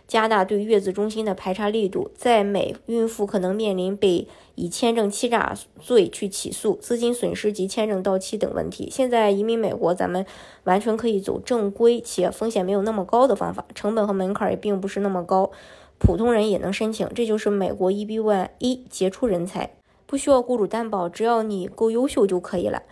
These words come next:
没有资金和语言要求，这也就意味着没有财务风险，也不必满足特定的英语水平标准，直接获得永久绿卡。不同于投资移民和婚姻移民，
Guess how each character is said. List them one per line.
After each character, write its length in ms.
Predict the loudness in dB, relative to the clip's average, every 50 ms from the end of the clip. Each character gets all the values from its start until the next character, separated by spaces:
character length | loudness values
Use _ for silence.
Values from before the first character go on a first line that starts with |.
| -20 -20 -20 -20 -20 -20 _ _ _ _ _
没 180 | 2 6 6 8
有 160 | 8 8 6
资 240 | 4 0 -2 -4 0
金 180 | 0 0 0 0
和 160 | 0 -2 -2
语 80 | 0
言 220 | 0 0 0 2 2
要 160 | 2 2 0
求， 240 | 0 -2 -2 -2 2
这 80 | 2
也 100 | 2 2
就 140 | 2 0 -2
意 160 | -2 -2 -2
味 100 | -2 0
着 80 | 0 0
没 100 | 0 0
有 140 | 0 0 -2
财 180 | -2 -2 -2
务 120 | -2 -2 -2
风 240 | -4 -4 -4 -4 -4
险， 200 | -4 -6 -8 -6 -6
也 340 | -4 -2 0 0 0 -2 -4 -6 -10
不 440 | -12 -8 -6 -4 -2 -2 -2 -4 -6 -8 _
必 280 | -10 -6 -6 -6 -6 -6 -2
满 300 | 0 0 0 0 -2 -4
足 240 | -4 -2 0 0 0
特 360 | -2 -4 0 2 4 4 4
定 320 | 2 0 0 0 0 0
的 140 | -2 -2 -2
英 220 | 0 0 0 0 0
语 40 |
水 160 | 0 -2 -4 -4
平 160 | -4 -4 -2
标 220 | 2 4 4 4
准， 180 | 4 2 -2 -2 -2
直 140 | -2 2 2
接 80 | 2
获 180 | 4 4 2 2
得 140 | 4 4 2
永 160 | 2 2 0
久 120 | 0 -2
绿 140 | -2 -2 -4
卡。 180 | -4 -4 -6 -6
不 120 | -4 -6
同 180 | -4 -2 0 0
于 80 | -2
投 180 | -2 0 -2 -2
资 120 | 0 -2
移 100 | -2 -2
民 140 | 0 0 0
和 100 | -2 -2
婚 180 | 0 0 0 2
姻 140 | 2 0 -2
移 80 | -2
民， 240 | -2 -2 -4 -4 -6